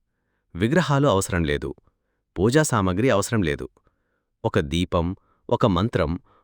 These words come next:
ఒక రాత్రి చాలు. అది చేస్తే లక్ష్మీశక్తి నెమ్మదిగా మీ ఇంట్లోకి వస్తుంది. విధానం చెప్పండి. శుక్రవారం రాత్రి లేదా పౌర్ణమి రాత్రి ఈ విధంగా చెయ్యాలి.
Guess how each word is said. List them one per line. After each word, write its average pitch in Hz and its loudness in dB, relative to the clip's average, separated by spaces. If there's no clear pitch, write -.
ఒక 110 0
రాత్రి 92 -2
చాలు. 65 -6
అది 98 0
చేస్తే 107 -2
లక్ష్మీశక్తి 107 0
నెమ్మదిగా 104 2
మీ 110 4
ఇంట్లోకి 127 0
వస్తుంది. 73 -4
విధానం 85 0
చెప్పండి. - -6
శుక్రవారం 170 2
రాత్రి 104 0
లేదా 90 0
పౌర్ణమి 151 6
రాత్రి 123 0
ఈ 104 0
విధంగా 98 0
చెయ్యాలి. 67 -4